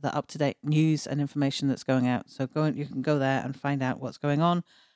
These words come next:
And as I said, um, a number of times, we mentioned the website. So that is w w w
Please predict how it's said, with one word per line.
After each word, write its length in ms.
And 140
as 100
I 60
said, 340
um, 280
a 80
number 220
of 60
times, 240
we 40
mentioned 300
the 60
website. 680
So 440
that 280
is 140
w 340
w 300
w 480